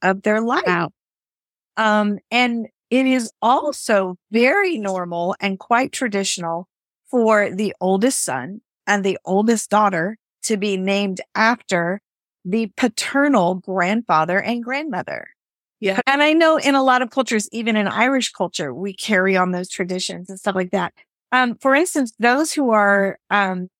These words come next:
Speaker 1: from Kenya that speak Swahili, I found this very interesting.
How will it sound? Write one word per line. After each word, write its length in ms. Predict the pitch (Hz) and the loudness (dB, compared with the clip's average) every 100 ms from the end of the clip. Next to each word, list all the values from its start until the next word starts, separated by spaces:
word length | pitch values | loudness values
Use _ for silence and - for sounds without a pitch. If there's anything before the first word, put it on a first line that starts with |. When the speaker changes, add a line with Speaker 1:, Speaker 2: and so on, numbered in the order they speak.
| _ | _
Speaker 1:
from 180 | - 208 | -6 -4
Kenya 480 | 202 214 196 202 277 - _ | -2 -2 0 -2 -4 -10 _
that 160 | 196 196 | -6 -4
speak 420 | - - 208 - | -6 -6 -8 -6
Swahili, 840 | - - 180 196 202 202 226 269 - _ _ _ _ _ _ | -8 -4 -4 -4 -4 -4 -4 -6 -14 _ _ _ _ _ _
I 200 | - 214 | -2 0
found 300 | 220 247 240 233 | 0 2 2 2
this 160 | 214 | -2
very 220 | 196 208 214 | 0 0 0
interesting. 640 | 196 214 214 - 185 175 | -4 -10 -10 -10 -10 -12